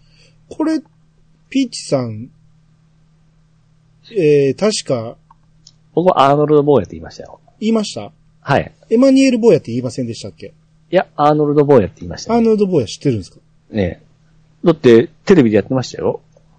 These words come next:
Speaker 2: あ、このアーノルド・坊やは人気者。
Speaker 1: うん。
Speaker 2: み-、見てましたもん。
Speaker 1: あ、僕も見-、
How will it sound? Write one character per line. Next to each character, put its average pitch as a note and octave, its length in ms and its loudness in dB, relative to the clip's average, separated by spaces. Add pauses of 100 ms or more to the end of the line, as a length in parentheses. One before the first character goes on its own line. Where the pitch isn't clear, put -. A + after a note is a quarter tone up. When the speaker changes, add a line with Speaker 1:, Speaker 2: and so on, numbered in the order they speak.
(680)
Speaker 2:
あ、 B2 200 2
こ B2 120 0
の A#2+ 180 6
ア A#2+ 40 6
ー A#2+ 40 4
ノ B2 100 4
ル A#2+ 60 4
ド・ B2 100 4
坊 B2+ 160 6
や G#2 80 4
は F#2+ 60 -4
人 G2 180 -6
気 - 80 -10
者。 E2+ 320 -8 (160)
Speaker 1:
う C3 80 -6
ん。 G2+ 220 -10
Speaker 2:
み-、 E3 200 -10
見 D3+ 120 -4
て B2+ 80 0
ま G2 120 0
し - 40 -10
た - 100 -10
も D2+ 220 -12 (480)
ん。 - 40 -2
Speaker 1:
あ、 C#3+ 60 0
僕 E3+ 220 -2
も E3+ 60 2
見-、 F3 200 -4